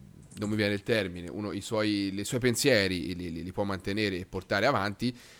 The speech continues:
però sfido chiunque a dire: "No, guarda, io continuo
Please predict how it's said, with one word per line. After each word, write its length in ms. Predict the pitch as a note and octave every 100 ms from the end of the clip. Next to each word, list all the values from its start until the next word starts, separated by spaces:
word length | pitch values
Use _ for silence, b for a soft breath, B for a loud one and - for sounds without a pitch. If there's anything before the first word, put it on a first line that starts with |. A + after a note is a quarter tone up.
| b b b b - - - -
però 300 | C3 A2+ A2
sfido 400 | - - A2+ G#2
chiunque 540 | - A2 G#2 A2 A2+
a 80 | F#2+
dire: 340 | F2 G2 F#2+
"No, 320 | F#2 A2 F#2+ -
guarda, 400 | G2+ F#2+ F2 C2
io 180 | D2 F2+
continuo 760 | F#2 F#2 - F#2 F2 E2 D#2+